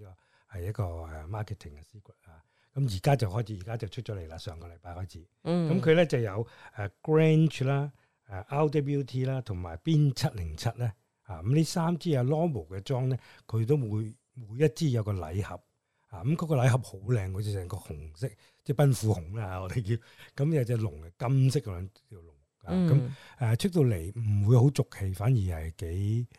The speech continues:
Speaker 1: 幾靚，design 得好好。
Speaker 2: 嗯。
Speaker 1: 咁啊，如-，你如果你可以有機會，哎，想睇下點樣樣喎，而家你 Google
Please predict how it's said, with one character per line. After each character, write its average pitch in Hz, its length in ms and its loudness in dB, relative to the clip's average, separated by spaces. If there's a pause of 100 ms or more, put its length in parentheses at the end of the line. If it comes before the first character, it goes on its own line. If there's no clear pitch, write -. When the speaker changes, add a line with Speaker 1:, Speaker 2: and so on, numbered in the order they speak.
(160)
Speaker 1:
幾 117 200 4
靚， 85 240 -2
design 101 300 -4
得 101 120 -4
好 85 120 -8
好。 80 220 -8 (180)
Speaker 2:
嗯。 139 480 -6 (400)
Speaker 1:
咁 156 200 4
啊， 123 180 4
如-， 101 340 0 (120)
你 131 260 0
如 101 100 -8
果 127 240 2
你 143 220 6
可 107 320 -2
以 123 260 0
有 107 140 -2
機 151 140 -4
會， 151 80 -4
哎， 175 180 -2 (500)
想 147 200 -4
睇 143 80 -2
下 151 100 4
點 135 140 0
樣 139 200 4
樣 123 100 0
喎， 113 120 -2 (120)
而 95 40 -12
家 123 80 -6
你 127 80 -2
Google 143 380 -14